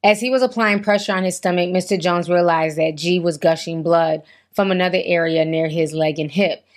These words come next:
He decided to lift G and place him to sit on the toilet. Mister Jones asked the crowd to call the ambulance. Mister Jones lifted G and brought him to the ambulance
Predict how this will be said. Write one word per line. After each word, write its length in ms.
He 180
decided 400
to 80
lift 380
G 420
and 160
place 360
him 340
to 160
sit 340
on 160
the 80
toilet. 480
Mister 320
Jones 520
asked 320
the 80
crowd 340
to 80
call 240
the 160
ambulance. 600
Mister 300
Jones 380
lifted 320
G 180
and 100
brought 260
him 180
to 100
the 220
ambulance 580